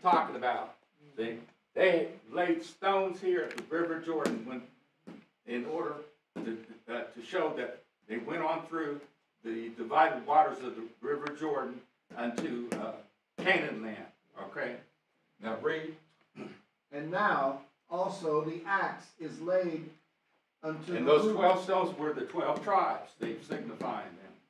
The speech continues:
Speaker 1: All right? Read.
Speaker 2: "And now also the axe is laid unto the root of the trees."
Speaker 1: Mm-hmm.
Speaker 2: "Therefore every tree which bringeth not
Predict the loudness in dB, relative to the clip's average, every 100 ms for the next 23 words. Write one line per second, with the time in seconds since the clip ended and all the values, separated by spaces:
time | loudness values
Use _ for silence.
0 | _ _ -6 -4 -4 -6 -14 _ _ _
1 | _ _ -8 -8 -8 -12 -20 _ _ _
2 | _ _ _ _ -6 2 4 4 2 2
3 | 0 2 2 4 4 2 -8 -6 0 0
4 | 0 -2 -2 -6 -6 -4 -4 -4 -4 -6
5 | -8 -12 -12 -10 -10 -14 -10 -6 -6 -6
6 | -8 -8 -12 _ _ -4 0 0 0 2
7 | 2 2 0 0 -2 -4 -2 -2 0 -4
8 | -6 -8 -4 -4 -4 -8 -10 -16 _ _
9 | _ _ _ _ _ _ _ -6 -2 2
10 | 4 2 -4